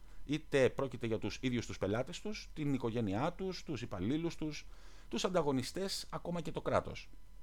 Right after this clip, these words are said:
Για όλους τους παραπάνω λόγους, λοιπόν, σκεφτήκαμε την δημιουργία αυτής της ενότητας, τμήμα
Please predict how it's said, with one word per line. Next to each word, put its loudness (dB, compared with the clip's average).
Για 6
όλους 4
τους -2
παραπάνω 6
λόγους, 8
λοιπόν, 4
σκεφτήκαμε -2
την 2
δημιουργία 0
αυτής -2
της -2
ενότητας, 2
τμήμα 2